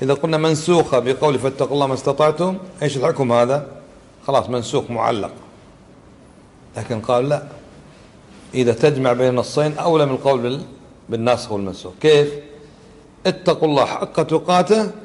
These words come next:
على قدر استطاعتكم". <clears throat> واضح؟ فنتقي الله حيث أمر الله عز وجل بقدر استطاعتنا،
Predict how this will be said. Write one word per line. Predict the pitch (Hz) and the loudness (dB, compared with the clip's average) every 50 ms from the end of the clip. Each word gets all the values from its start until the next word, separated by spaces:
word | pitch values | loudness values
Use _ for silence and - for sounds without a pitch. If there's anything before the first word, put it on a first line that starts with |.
| - - | -8 -4
على | - - 160 156 | 0 2 4 4
قدر | 151 151 160 165 170 170 196 208 208 - - - - - - - - - - - - | 4 6 6 4 6 6 4 2 2 -2 -10 -16 -18 -20 -20 -20 -20 -20 -14 -8 -8
استطاعتكم". | 131 - - 131 120 104 98 101 104 95 - - - 98 - - - - - - - - - - | -8 -4 -2 -2 0 0 -2 -4 -6 -10 -12 -14 -18 -20 -20 -20 -20 -20 -20 -20 -20 -8 -2 0
<clears throat> | 196 - 202 220 - - - - - - - - - - - - - - - - | 0 2 2 2 0 -2 -4 -6 -10 -14 -18 -20 -20 -20 -20 -20 -20 -20 -10 -6
واضح؟ | 104 107 110 131 156 - - - - - - - - - - - - - - - - - - - - - - | -4 0 2 2 0 0 -2 -10 -16 -20 -20 -20 -20 -20 -20 -20 -20 -20 -20 -20 -20 -20 -20 -20 -20 -14 -6
فنتقي | - 110 107 104 95 - - - 139 165 160 160 - 143 139 127 | -2 0 0 0 0 -2 -6 -4 -4 -4 -2 -2 -4 -4 -2 -2
الله | 113 110 104 92 | -4 -2 -2 -2
حيث | - - 139 143 143 - 123 123 127 - - - - - | -2 0 -2 -2 -2 -4 -6 -8 -8 -12 -18 -18 -10 -8
أمر | 123 120 127 131 120 | -6 -2 -2 0 0
الله | 117 123 127 123 | 0 2 2 2
عز | 117 117 110 104 | 4 2 2 0
وجل | 101 120 143 156 180 - - - - - - | -2 -4 -4 -4 -6 -10 -16 -20 -18 -12 -8
بقدر | 190 - 170 156 135 113 | -6 -2 -2 -2 -2 -4
استطاعتنا، | - - - 82 85 82 78 - - - - - | -10 -12 -14 -16 -16 -14 -14 -16 -16 -18 -20 -20